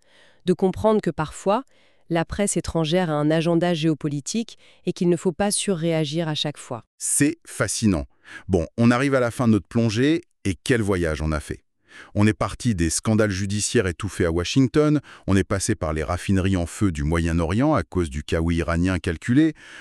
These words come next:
Speaker 2: on a assisté à la mort de l'onu, remplacée par le Conseil de la paix, pour finir sur l'ascension incroyable du Maroc,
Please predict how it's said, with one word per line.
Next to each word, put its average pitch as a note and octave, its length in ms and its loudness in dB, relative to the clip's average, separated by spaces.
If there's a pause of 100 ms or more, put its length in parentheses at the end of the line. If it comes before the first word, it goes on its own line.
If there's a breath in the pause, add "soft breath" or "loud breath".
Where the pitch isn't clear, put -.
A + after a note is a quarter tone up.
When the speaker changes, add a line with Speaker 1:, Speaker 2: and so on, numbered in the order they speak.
(100)
Speaker 2:
on A#2+ 140 4
a C#3 60 4
assisté C#3 420 0
à B2+ 60 6
la G2 120 2
mort A2 320 4
de F2+ 100 0
l'onu, G#2+ 440 6 (240 soft breath)
remplacée A#2+ 520 0
par D2+ 180 -4
le D#2+ 100 0
Conseil A#2+ 420 0
de F#2 80 2
la D#2+ 140 0
paix, D3 260 0 (360 soft breath)
pour G2+ 140 -4
finir C3+ 320 6
sur - 220 -4
l'ascension A2 680 -2
incroyable G#2+ 640 2
du E2 120 -2
Maroc, E2 440 0